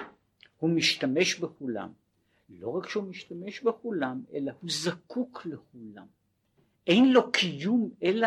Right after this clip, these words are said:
על ידי זה שהוא מקבל מן האחרים. מה שאין כן, הדברים האחרים הם אינם זקוקים לאדם.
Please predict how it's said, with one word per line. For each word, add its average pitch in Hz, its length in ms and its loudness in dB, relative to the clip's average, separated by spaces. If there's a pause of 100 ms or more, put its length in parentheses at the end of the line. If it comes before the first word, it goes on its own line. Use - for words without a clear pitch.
על 147 200 -2
ידי 139 340 -2
זה 139 240 -8
שהוא 135 220 -10
מקבל 120 600 -6
מן 127 220 -4
האחרים. 110 580 -8 (1080)
מה - 200 -10
שאין - 460 0
כן, 202 240 4
הדברים 123 520 -2
האחרים 196 560 -4
הם 160 140 -6
אינם 180 260 -8
זקוקים 185 560 -16
לאדם. 175 380 -4